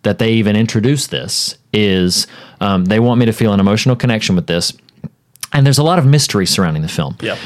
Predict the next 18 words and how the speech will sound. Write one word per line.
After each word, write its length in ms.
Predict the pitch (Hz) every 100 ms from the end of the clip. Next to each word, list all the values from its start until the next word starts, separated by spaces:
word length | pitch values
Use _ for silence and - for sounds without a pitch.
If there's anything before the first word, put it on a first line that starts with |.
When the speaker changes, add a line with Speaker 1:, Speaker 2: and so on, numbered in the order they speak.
| -
Speaker 1:
There's 160 | 123 127
a 40 |
great 540 | 113 113 117 147 147 127
deal 340 | 131 127 110
of 220 | - 101
things 360 | - 117 113 107
which 320 | 107 - -
are 100 | 107
not 280 | 107 120 127
explained, 840 | 123 - - 110 90 82 85 90 -
uh, 260 | 101 98 92
and 160 | 104 101
even 320 | 120 120 110
though 420 | 113 110 107 104 - - -
some 340 | - 123 120
characters 480 | - 120 113 110 98
directly 460 | 113 107 113 -
state 500 | 104 - 123 123 101